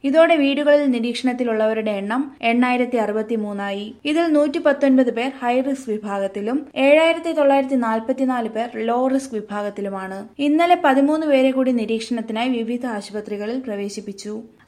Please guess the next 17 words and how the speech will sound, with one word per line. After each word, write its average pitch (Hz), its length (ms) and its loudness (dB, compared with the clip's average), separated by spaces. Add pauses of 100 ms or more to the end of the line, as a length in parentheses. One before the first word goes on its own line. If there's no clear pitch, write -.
ഐസൊലേഷൻ. 214 720 0 (340)
ആകെ 330 340 4
എണ്ണായിരത്തി 294 500 4
ഒരുന്നൂറ്റി 262 440 2
ഇരുപത്തിനാല്. 214 720 -2 (240)
വീടുകളിൽ 311 640 4
എണ്ണായിരത്തി 247 540 2
അറുപത്തിമൂന്ന്. 208 720 -4 (340)
ആശുപത്രി 285 580 0 (120)
അറുപത്തിയൊന്ന്. 208 680 -4 (260)
മെഡിക്കൽ 294 440 4
കോളേജ് 311 520 2
മുപ്പത്. 208 480 -2 (220)
മൂവാറ്റുപുഴ 339 640 4
ജനറൽ 262 400 2
ആശുപത്രി 254 520 0
നാല്. 196 380 -2